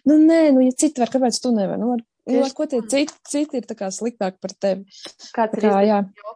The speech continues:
Speaker 2: pirms tevis, un tu
Speaker 1: Jā.
Speaker 2: arī, un tu būsi tā, kas izdarīs arī pēc tam, un tu ar to savējo darīsi un vēl parādīsi citiem, kas,
Speaker 1: Mhm.
Speaker 2: uh, šis ir tas, par ko man arī jaunais kurs ir, jo mēs rītīgi, ritoši, rītīgi šo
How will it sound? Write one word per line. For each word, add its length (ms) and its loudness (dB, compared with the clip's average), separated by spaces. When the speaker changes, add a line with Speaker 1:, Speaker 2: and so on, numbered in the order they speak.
Speaker 2:
pirms 320 -8
tevis, 500 -6
un 100 -8
tu 120 -4
Speaker 1:
Jā. 240 4
Speaker 2:
arī, 340 -6
un 140 -6
tu 80 -4
būsi 240 -4
tā, 180 -6
kas 120 -18
izdarīs 360 -8
arī 160 -6
pēc 280 -8
tam, 160 -8
un 120 -8
tu 160 -6
ar 120 -4
to 140 -12
savējo 540 -4
darīsi 380 -6
un 60 -10
vēl 160 -8
parādīsi 420 -6
citiem, 400 -8
kas, 240 -8
Speaker 1:
Mhm. 240 2
Speaker 2:
uh, 60 0
šis 160 -8
ir 120 -4
tas, 160 -6
par 140 -8
ko 120 -4
man 140 -4
arī 180 -4
jaunais 360 -6
kurs 320 -8
ir, 100 -4
jo 80 -4
mēs 240 -10
rītīgi, 320 -6
ritoši, 400 -8
rītīgi 320 -12
šo 140 -8